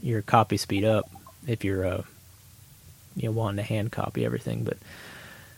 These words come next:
uh, the, the true speed comes when you can head copy, and that's what's, when I'm, if I play in a contest or a sprint, that's what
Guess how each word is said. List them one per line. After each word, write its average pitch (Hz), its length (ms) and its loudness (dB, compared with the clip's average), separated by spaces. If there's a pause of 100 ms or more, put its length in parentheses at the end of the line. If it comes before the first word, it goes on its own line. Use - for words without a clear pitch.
(100)
uh, 101 180 4
the, 101 140 4
the 127 200 2
true 120 200 4
speed 113 320 2
comes 107 320 2
when 101 160 0
you 101 100 0
can 98 240 -2 (340)
head 113 260 0
copy, 98 500 -4 (360)
and 113 140 -2
that's 104 280 -2
what's, - 400 0
when 117 320 0
I'm, 104 220 2 (240)
if 117 140 0
I 110 100 8
play 113 320 4
in 104 80 4
a 98 40 0
contest 107 580 4
or 101 80 2
a 95 60 0
sprint, 104 480 -2
that's - 260 -4
what 101 200 -2